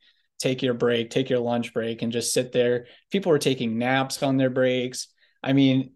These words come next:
it was like our own <laughs> cannabis version of, like, a Google <laughs> Office, you know. We had our little pod set up in a corner or something. People would go up there and play games or,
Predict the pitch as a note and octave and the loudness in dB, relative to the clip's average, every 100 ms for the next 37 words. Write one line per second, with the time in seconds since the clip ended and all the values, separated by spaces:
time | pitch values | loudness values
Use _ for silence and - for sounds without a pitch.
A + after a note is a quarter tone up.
0 | _ D#3 D3+ D#3 D3 C#3 - C#3+ D3+ D3 | _ 2 4 4 4 2 2 4 6 6
1 | C#3+ C#3 C#3 - - - D3 C#3+ C#3+ C#3 | 4 2 -2 -10 -8 -2 0 0 -2 0
2 | C#3 C3+ C3+ C3 B2+ B2 B2 B2+ C3 B2 | 0 0 0 0 -2 -4 -4 -4 0 0
3 | A#2+ A#2+ - D#3+ - - - - - - | 0 -2 2 2 2 -6 -8 -14 -20 -20
4 | _ C#3+ C3 A#2+ A#2+ A#2+ - _ - C3 | _ 0 2 2 0 -2 -14 _ -4 0
5 | B2+ B2+ C3 B2+ A#2+ - C3 B2+ B2+ C3+ | 2 4 6 4 4 -2 0 0 -2 0
6 | B2+ B2 C3 C3 - C3+ B2+ B2 B2 B2 | 0 0 -2 -4 -2 -2 0 -2 -4 -4
7 | C3 B2 A#2+ B2 B2 B2+ B2+ B2 B2 B2 | -6 -6 -4 -2 -2 -4 -6 -4 0 0
8 | A#2+ - _ - B2+ B2 B2+ B2 B2 B2+ | -2 -14 _ -2 -2 0 0 0 -2 -4
9 | B2 A#2+ A#2+ B2 A#2+ B2 A#2 A2 A2+ A#2+ | -4 -2 -2 -2 -2 -2 -2 -2 -4 -6